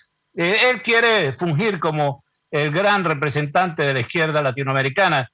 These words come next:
y para congraciarse con Maduro, eh, pues ha expulsado de Colombia a Juan Guaidó y,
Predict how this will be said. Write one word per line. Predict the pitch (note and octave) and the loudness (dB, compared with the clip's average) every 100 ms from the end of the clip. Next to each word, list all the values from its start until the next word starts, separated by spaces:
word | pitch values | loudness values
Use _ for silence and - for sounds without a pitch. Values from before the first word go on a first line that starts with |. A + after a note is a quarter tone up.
| _ | _
y | F3+ | -4
para | E3 F#3+ | 0 0
congraciarse | F#3 G3+ G3+ E3 C4 G#3+ G#3 | 2 0 0 2 0 0 -4
con | F3+ | -2
Maduro, | D#3+ E3 A#3 A#3 G#3+ - _ _ | 0 0 2 0 0 -6 _ _
eh, | D#3+ | -4
pues | D3 F3+ D#3 | -2 -2 2
ha | F#3+ G3+ G3 F3+ | 4 6 6 4
expulsado | E3 D#3+ - E3+ E3+ A#2+ A#3 G#3 D#3 | 2 -4 -4 -4 -4 2 4 6 4
de | C#3 | 0
Colombia | C3+ C#3+ E3+ F#3 F#3 F3 C#3+ - _ _ D3+ | -2 -2 0 0 2 2 0 -6 _ _ -6
a | D#3 D3+ D#3+ C3 | 0 2 2 0
Juan | F3 F#3 | -2 0
Guaidó | F3 D3+ C#3 C#3+ F#3 G3+ G3 | 0 2 2 2 0 2 0
y, | C#3 B2+ | -2 -6